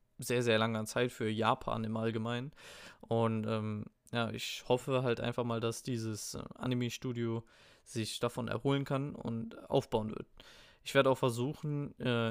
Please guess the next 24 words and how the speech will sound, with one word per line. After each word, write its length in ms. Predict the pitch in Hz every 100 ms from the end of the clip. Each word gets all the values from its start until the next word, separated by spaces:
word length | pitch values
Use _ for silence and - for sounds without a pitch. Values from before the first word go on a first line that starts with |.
| 113
in 80 | 113
meinem 260 | 110 107
Auslandsjahr, 560 | 127 135 135 127 120 117
wenn 120 | 117
ich 120 | -
da 180 | - 117
bin, 300 | 120 117 117
äh, 300 | 127 113 - - _ _ _ _ _ 131
hinzugehen 640 | 135 127 131 120 127 123
und 480 | 117 113 113 113 -
am 240 | 117 110
Jahrestag 640 | 110 113 139 135 - 127 -
oder 380 | 120 113 110 - _ _ _ _ -
irgendwann, 540 | 123 120 113 117 113
wann 160 | 117 117
ich 140 | -
halt 120 | 113
dazu 220 | 120 -
komme, 380 | 127 - 127 127 - - - -
äh, 140 | 113
Blumen 320 | 107 135 131
niederzulegen, 880 | 127 131 127 - 131 131 131 127 127 -
weil, 400 | 120 117 117 117
ähm, 320 | 117 - 226